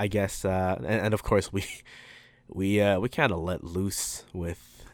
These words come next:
our emotions in this. I, I probably lost my shit a little bit more.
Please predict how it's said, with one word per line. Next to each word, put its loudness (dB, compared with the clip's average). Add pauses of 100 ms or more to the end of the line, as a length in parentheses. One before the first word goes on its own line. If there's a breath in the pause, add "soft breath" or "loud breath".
our -4
emotions -4
in -4
this. -2
I, -4
I 0
probably -2 (480 loud breath)
lost 0
my -6
shit -6
a -8
little -10
bit -12
more. -12